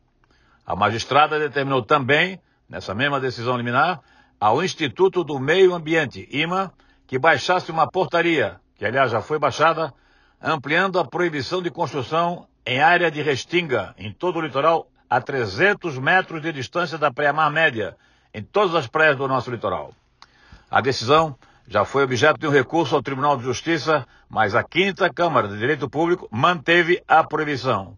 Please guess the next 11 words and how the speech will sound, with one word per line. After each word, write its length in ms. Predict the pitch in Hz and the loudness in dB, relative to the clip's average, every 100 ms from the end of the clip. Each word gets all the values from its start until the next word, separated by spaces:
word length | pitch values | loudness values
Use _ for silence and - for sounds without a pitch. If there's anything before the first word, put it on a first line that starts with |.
| _ | _
Portanto, 600 | - 135 - 151 151 160 - _ | -4 -4 0 -2 0 -8 -10 _
ratificou 960 | - 151 175 180 156 160 160 175 120 - _ _ _ | -2 0 0 -2 -4 -4 2 2 2 -2 _ _ _
a 100 | - | -2
liminar 480 | 110 123 117 139 135 | 0 -2 0 0 2
da 140 | 117 | 0
juíza 320 | 107 117 127 120 | -6 -4 -4 -4
de 100 | 110 | -4
Garopaba. 720 | 113 107 131 113 90 82 - _ _ - - - | -4 -2 -2 -2 -2 -8 -12 _ _ -12 -12 -2
A 120 | 98 | 0
Procuradoria 800 | 95 151 147 156 147 127 156 180 | 2 2 4 4 4 2 4 4
do 220 | 160 170 | 4 0